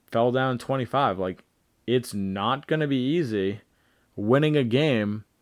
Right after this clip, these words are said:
where you fall down by so much so early. Like, the entire game,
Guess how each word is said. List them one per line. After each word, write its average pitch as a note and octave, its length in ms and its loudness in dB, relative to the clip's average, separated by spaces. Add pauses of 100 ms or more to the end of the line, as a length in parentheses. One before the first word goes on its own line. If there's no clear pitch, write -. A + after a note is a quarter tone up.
(440)
where B2 200 6
you B2+ 180 8
fall C#3 400 4
down C3+ 340 2
by G2+ 200 0
so - 500 -2
much B2+ 560 -2 (800)
so C3 440 4
early. G#2 440 0 (1120)
Like, A2 220 -2
the B2+ 100 4
entire C3 640 6
game, A#2 600 0